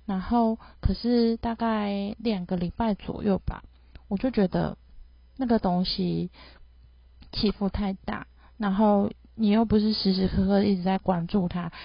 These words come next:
有时候你可能晚上睡觉前它大涨，然后隔天早上起来整个跌到又不行，所以我觉得那个，嗯，就是你要够了解那个东西的性质，然后还有就是心脏很大颗，所以后来我就，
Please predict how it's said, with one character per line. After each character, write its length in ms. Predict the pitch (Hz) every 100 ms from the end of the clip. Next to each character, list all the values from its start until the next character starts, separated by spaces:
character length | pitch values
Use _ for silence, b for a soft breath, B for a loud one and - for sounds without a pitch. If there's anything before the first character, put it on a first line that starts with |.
| B -
有 80 |
时 140 | 190 247
候 180 | 262 277
你 180 | 220
可 100 | 208
能 160 | 202 180
晚 180 | 175 170
上 340 | 220 214 196
睡 160 | - 214
觉 200 | 202 185
前 200 | 190 196
它 140 | 185
大 240 | 185 180 165
涨， 240 | - - - B B B -
然 160 | 190
后 240 | 190 208 208
隔 140 | 190
天 120 | 208
早 80 | 196
上 120 | 202
起 140 | 208 170
来 140 | 156
整 160 | 180 160
个 80 |
跌 300 | 165 175 170
到 180 | 185 190
又 100 | 175
不 160 | 160 185
行， 300 | - - - - B B B
所 180 | - 277
以 20 |
我 140 | 196
觉 140 | - 180
得 80 |
那 100 | 190
个， 340 | 208 185 165 - b b b b -
嗯， 600 | 202 190 180 180 180 196 - -
就 100 | 262
是 140 | 311
你 140 | 294 185
要 360 | 196 208 202 -
够 160 | 247 185
了 260 | 170 165 -
解 360 | - - - - b b b b -
那 100 | 226
个 100 | 208
东 180 | 196 185
西 140 | 196
的 60 | 180
性 320 | - 214 175
质， 240 | - - 202
然 140 | 196
后 60 | 202
还 180 | 196 180
有 80 |
就 140 | 175 190
是 220 | - 202
心 180 | 185 180
脏 240 | 180 180
很 100 | 185 -
大 180 | 180 165
颗， 260 | - - B B B
所 220 | - 233 214
以 20 |
后 140 | 233
来 140 | 202 170
我 180 | - -
就， 460 | 202 190 180 208